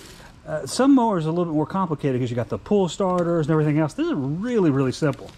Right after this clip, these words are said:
And on the back here, this is the, probably the best part I like of everything, is you just come here, you pull this down, and you press this button. And it starts right up, and it's not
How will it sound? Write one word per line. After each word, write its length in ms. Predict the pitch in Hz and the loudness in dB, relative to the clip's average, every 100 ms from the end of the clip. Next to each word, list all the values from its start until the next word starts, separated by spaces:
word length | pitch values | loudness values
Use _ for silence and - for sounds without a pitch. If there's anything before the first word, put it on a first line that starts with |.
| - - - - - | -14 -14 -14 -14 2
And 100 | 160 | 4
on 80 | 165 | 4
the 60 | |
back 260 | 156 233 247 | 2 -2 -2
here, 160 | 180 170 | 0 2
this 220 | 175 - | 2 0
is 100 | 220 | 0
the, 100 | 151 | 0
probably 540 | 113 - - - 202 160 | -2 -6 -8 -2 2 2
the 80 | |
best 360 | 120 107 143 - | 2 0 -2 -4
part 220 | 139 123 | -4 -2
I 60 | 113 | 0
like 260 | 113 107 | -2 -4
of 100 | 113 | -4
everything, 440 | 113 104 92 85 - - - - - - | -4 -4 -6 -12 -16 -18 -16 -14 -14 -2
is 100 | 123 | 2
you 80 | 127 | 2
just 240 | 139 170 - | 2 0 0
come 180 | 185 | 0
here, 400 | 160 196 240 233 - - - - - - | 2 2 0 0 -4 -6 -4 -4 -6 -6
you 60 | - | -4
pull 220 | - 185 | 0 0
this 160 | 180 | 0
down, 420 | - 196 202 208 196 - - - | -2 0 2 0 -2 -8 -20 -10
and 80 | 120 | -8
you 80 | 104 | -4
press 220 | 151 147 | -4 -2
this 140 | 160 | -8
button. 420 | - 113 87 90 | -6 -6 -6 -14
And 1400 | - - - - - - - - 64 69 73 156 160 165 - | -16 -14 -14 -14 -14 -12 -6 -2 0 2 2 2 2 4 4
it 40 | 175 | 4
starts 240 | 190 190 202 | 4 4 2
right 140 | 185 | 4
up, 180 | 214 - | 2 2
and 80 | 180 | 0
it's 100 | - | 2
not 220 | 294 | 0